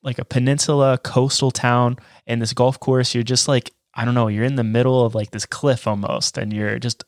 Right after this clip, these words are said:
uh, surrounded by these beautiful waters and all this stuff. And, um, the city of Cork has so many things to do. There's an old English market, some cathedrals. Um, there's Blackrock Ca-, Castle that's in the city area, and that's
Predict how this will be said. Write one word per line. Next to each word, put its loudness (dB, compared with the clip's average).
uh, -6
surrounded 2
by 0
these -4
beautiful -2
waters 0
and -6
all 0
this -2
stuff. -4
And, -4
um, -4
the -6
city 4
of 0
Cork 2
has 2
so 0
many 0
things -2
to -4
do. 2
There's 2
an 0
old 2
English 0
market, 0
some -4
cathedrals. 0
Um, 0
there's 2
Blackrock 0
Ca-, 0
Castle 0
that's -4
in 0
the -2
city 0
area, 0
and -4
that's -2